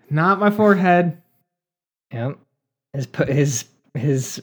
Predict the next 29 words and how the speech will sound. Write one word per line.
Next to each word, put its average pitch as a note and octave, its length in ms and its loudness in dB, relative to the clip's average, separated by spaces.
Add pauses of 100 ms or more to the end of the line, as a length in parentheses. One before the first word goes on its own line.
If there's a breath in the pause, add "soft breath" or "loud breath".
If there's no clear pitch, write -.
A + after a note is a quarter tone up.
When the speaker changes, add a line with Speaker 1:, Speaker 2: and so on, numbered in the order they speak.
Speaker 2:
uh, B2+ 540 -2 (600)
back D#3 240 0
head? C4 300 2 (200)
I F#3 40 -8
don't D3+ 140 -2
know. C3 180 -8 (420 loud breath)
What's E3+ 180 0
the E3 100 2
opposite C#3+ 400 2
of B2+ 80 -4
four? D3 560 0 (2000 loud breath)
Speaker 1:
Maybe D3 300 -2
my C3 160 -2
neck. A#2 360 -4
Speaker 2:
Your C#3 100 -2
Speaker 1:
I - 20 0
Speaker 2:
neck, A#2+ 200 0
Speaker 1:
don't A2 200 -6
know. A#2+ 60 -2
Speaker 2:
yeah. C3 260 0
Speaker 1:
No, B2 160 -4
I'm G#2+ 160 -6
Speaker 2:
Right D#3 200 4
on D#3 180 4
the D3+ 80 2
Speaker 1:
joking. D3 60 2
Speaker 2:
Adam's C#3+ 340 0
Speaker 1:
Uh, C3 40 2
Speaker 2:
apple. D3+ 520 0